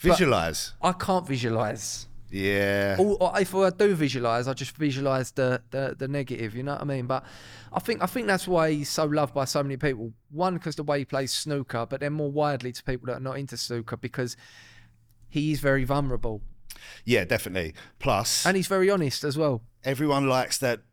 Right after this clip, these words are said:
Speaker 2: trouble, wheels come off, and then you get back on track. Everyone loves that. All I'm saying is, this is what my dad used to say when we used to watch the, um, watch the snooker.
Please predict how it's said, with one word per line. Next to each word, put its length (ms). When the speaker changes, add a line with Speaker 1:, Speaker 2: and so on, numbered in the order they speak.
Speaker 2:
trouble, 680
wheels 340
come 280
off, 440
and 160
then 280
you 120
get 160
back 220
on 100
track. 540
Everyone 340
loves 200
that. 240
All 260
I'm 140
saying 300
is, 340
this 120
is 40
what 80
my 80
dad 200
used 140
to 60
say 180
when 100
we 60
used 120
to 60
watch 220
the, 180
um, 360
watch 180
the 60
snooker. 460